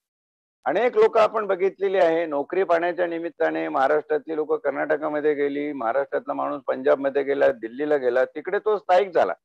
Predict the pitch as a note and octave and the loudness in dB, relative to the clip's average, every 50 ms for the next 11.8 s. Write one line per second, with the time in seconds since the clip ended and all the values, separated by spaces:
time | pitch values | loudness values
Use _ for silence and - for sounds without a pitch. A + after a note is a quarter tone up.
0 | _ _ _ - D3+ D3 D#3+ F3+ F3+ F3 F#3 F3 F#3 - - F3 E3+ F3+ F#3 F3 | _ _ _ -12 -12 -8 -6 -4 -2 -2 0 0 0 -2 0 0 2 2 2 2
1 | - E3+ E3 D3+ - F3+ F3+ - E3+ - F#3 F3 E3+ - - _ G#3 - G2+ - | 0 -6 -6 -2 -2 -4 -4 -4 -8 -4 -2 -2 -4 -4 -8 _ -2 -2 0 0
2 | F2 D#2+ - - _ _ _ _ _ _ - D#3+ F3+ G#3 G#3 - - A2+ A2+ G#2+ | -2 -4 -8 -10 _ _ _ _ _ _ 4 4 4 4 4 2 0 2 2 4
3 | G2 B2 C3+ D3+ E3+ F3+ F3 - - A#3+ C4 - F3+ F3+ E3+ F3+ F3+ - _ - | 4 4 4 4 4 4 4 4 4 6 6 6 6 4 2 0 -4 -6 _ -2
4 | A#2 B2 B2+ - - G#2+ F#2 E2+ E2 D#2 - - D2+ D#2+ - F#2+ A2 B2 D3+ F3 | -2 0 -2 -4 -6 -10 -10 -10 -10 -10 -10 -12 -14 -14 -6 -2 2 2 2 4
5 | - F#3 F3+ F#3 F#3+ G3+ G#3 F#3+ D#3+ C#3+ - D3 B2+ A#2+ A2 G2+ G2 - A2 A#2+ | 2 2 2 4 6 6 6 6 4 0 -2 -4 -4 -4 -6 -6 -6 -4 0 0
6 | E3 B3 - _ _ _ _ _ - D#3 D#3+ D3+ - D3+ F3 E3+ - G3 G3+ G3 | 0 0 -4 _ _ _ _ _ 0 0 0 0 0 0 0 2 2 2 2 2
7 | E3+ - _ - F3 F#3 G#3+ A#3 C4 C4+ C4+ A3+ - - F#3+ F#3+ - _ _ - | 0 -6 _ -4 0 0 2 6 8 8 8 6 4 0 -4 -4 -4 _ _ 0
8 | D3 C#3+ D#3+ D#3+ F3+ G3 G#3 A3 B3 B3+ B3 G#3 - F#3+ F3+ - F3 D#3 D#3 C3+ | 2 2 4 4 2 2 4 2 2 0 0 0 -2 -2 -2 -2 0 0 0 0
9 | A#2 - - G#2 F2 G#2+ - _ _ _ _ _ - E3+ E3+ F3 - _ _ _ | -2 -4 -10 -10 -10 -10 -12 _ _ _ _ _ -2 -2 -2 -2 -4 _ _ _
10 | _ _ - A3 B3+ C#4 D4 D4 C#4+ - - - C3+ A2+ G2 F2+ - - - _ | _ _ 2 4 4 6 6 4 2 0 0 -2 0 0 0 -2 -4 -10 -20 _
11 | _ _ _ _ _ _ _ - A2+ A#2 B2 C#3+ C#3+ C#3+ C#3+ C#3 | _ _ _ _ _ _ _ -10 -8 -6 -6 -4 0 2 2 4